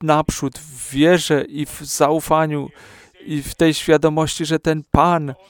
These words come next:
ten sam Pan jest między nami, On prowadzi, z-, wykonuje swój plan aż do końca. I z łaski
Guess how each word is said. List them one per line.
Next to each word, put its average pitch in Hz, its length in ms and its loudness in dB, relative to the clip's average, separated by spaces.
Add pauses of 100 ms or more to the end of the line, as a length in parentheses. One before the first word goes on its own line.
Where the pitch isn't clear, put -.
(400)
ten 156 180 2
sam 170 340 0
Pan 165 240 2
jest 165 200 -2
między 165 360 0
nami, 165 400 0
On 160 160 -4
prowadzi, 160 680 2
z-, - 180 -12 (600)
wykonuje 165 680 2
swój - 380 0
plan 165 280 2
aż 160 140 -4
do 165 120 0
końca. 156 460 0 (540)
I 147 120 -4
z 131 120 -4
łaski 160 580 0